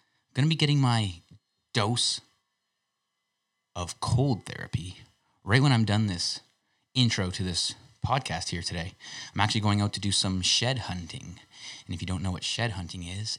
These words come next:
it is essentially me out looking for whitetail deer antlers that have been dropped by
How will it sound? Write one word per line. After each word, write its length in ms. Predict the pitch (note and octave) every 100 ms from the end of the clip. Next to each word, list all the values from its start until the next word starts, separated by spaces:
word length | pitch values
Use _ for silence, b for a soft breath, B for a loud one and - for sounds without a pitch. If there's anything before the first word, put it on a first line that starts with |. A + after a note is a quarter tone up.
| -
it 180 | G#2+ -
is 260 | G#2+ G#2+ -
essentially 760 | A2+ - D#3 - D#3 D#3 D#3 b b b b b _
me 300 | G2+ A#2+ C3+
out 240 | G#2+ A#2 G#2+
looking 300 | G#2+ C#3 C3
for 680 | - G2+ G#2 G#2 G#2 G2 - _ _
whitetail 800 | G2 B2+ - A#2+ B2 A#2+ A#2+ - _ _ _ _ _ G2+
deer 280 | G2+ A#2+ D3+
antlers 420 | F#2+ F2 D2+ -
that 120 | F2+ F2+
have 160 | F2+
been 140 | F#2 F2+
dropped 580 | F#2+ F#2 - - - - _ _ _ _ _ -
by 480 | F2 E2+ F2 F2+